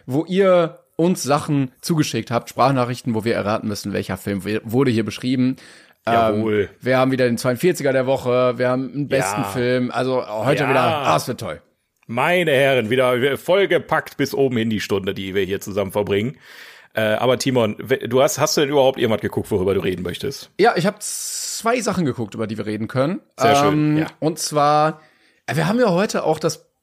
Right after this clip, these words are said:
Speaker 1: Thema Comedy so ein bisschen, ähm,
Speaker 2: Mhm.
Speaker 1: was sich durch die ganze Folge zieht, auch über den zweiundvierziger,
Speaker 2: Ja.
Speaker 1: wo wir euch letzte Woche gefragt hatten.
Speaker 2: Sehr
Speaker 1: Vielen Dank für die
Speaker 2: lustiger,
Speaker 1: Einsendung.
Speaker 2: ach so, ich dachte, du meinst in I M D B Film, der auch sehr lustig wird heute.
Speaker 1: Der wird
Speaker 2: Ein
Speaker 1: auch
Speaker 2: sehr,
Speaker 1: lustig.
Speaker 2: sehr unterhaltsamer Film, ja.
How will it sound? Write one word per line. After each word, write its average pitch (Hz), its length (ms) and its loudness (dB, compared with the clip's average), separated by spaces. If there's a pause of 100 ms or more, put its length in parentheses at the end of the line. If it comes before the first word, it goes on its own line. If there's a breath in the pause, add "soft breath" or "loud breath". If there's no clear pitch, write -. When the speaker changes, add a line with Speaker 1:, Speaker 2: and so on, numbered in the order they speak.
(280)
Speaker 1:
Thema 175 300 0
Comedy 180 420 0
so 185 100 -2
ein 160 80 -4
bisschen, 190 500 -2 (360)
ähm, 131 320 4
Speaker 2:
Mhm. 147 60 -2
Speaker 1:
was 139 120 0
sich 139 100 -8
durch 131 120 -12
die - 80 -16
ganze 135 200 -4
Folge 139 280 -2
zieht, 165 220 -6
auch - 180 -4
über 123 260 2
den 117 360 2 (320 soft breath)
zweiundvierziger, 127 600 0
Speaker 2:
Ja. 127 100 4
Speaker 1:
wo 127 120 2
wir 120 80 2
euch 113 120 -4
letzte 165 280 0
Woche 110 180 0
gefragt 101 380 -6
hatten. 113 120 -2
Speaker 2:
Sehr 135 260 2
Speaker 1:
Vielen 180 80 4
Dank 170 100 2
für - 20 0
die 107 60 2
Speaker 2:
lustiger, 104 160 0
Speaker 1:
Einsendung. 143 120 0
Speaker 2:
ach 123 360 -2
so, - 60 -20 (200)
ich - 100 -14
dachte, 107 160 -6
du 110 60 -4
meinst 110 180 -2
in 113 60 -6
I 107 100 0
M 113 80 -2
D 104 80 -4
B 117 140 -4
Film, 113 220 -2
der 110 120 2
auch 107 120 0
sehr 98 180 -2
lustig 95 400 -8
wird 101 140 -8
heute. - 80 -6
Speaker 1:
Der 208 100 4
wird 254 100 4
Speaker 2:
Ein 247 60 4
Speaker 1:
auch 247 60 4
Speaker 2:
sehr, 113 160 4
Speaker 1:
lustig. 107 260 0
Speaker 2:
sehr 160 160 2
unterhaltsamer 117 480 0
Film, 98 260 -10
ja. 92 140 -8